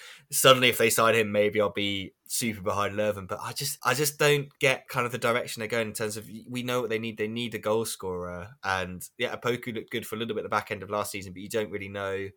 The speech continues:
I, I just don't know. I don't, again, I don't really know what I'm thinking about them, uh, in terms of what to expect from them this season.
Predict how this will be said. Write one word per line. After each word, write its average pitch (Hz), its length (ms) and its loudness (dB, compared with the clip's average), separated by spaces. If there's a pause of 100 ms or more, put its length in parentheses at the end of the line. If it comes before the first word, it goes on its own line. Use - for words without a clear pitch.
I, 135 140 0
I 131 140 4
just 139 140 -2
don't 139 200 6
know. 123 260 4
I 110 100 4
don't, 120 220 0
again, 120 240 4
I 113 60 4
don't 117 180 0
really 117 160 -2
know 113 120 0
what 101 80 -2
I'm 95 60 -10
thinking 107 300 -4
about 92 260 -2
them, 90 260 -8 (100)
uh, 95 420 2
in 95 120 -6
terms 98 280 -4
of 92 140 -10 (300)
what 107 280 -4
to 113 80 -6
expect - 320 -6
from 101 140 -12
them 95 100 -18
this 95 180 -8
season. 95 580 -6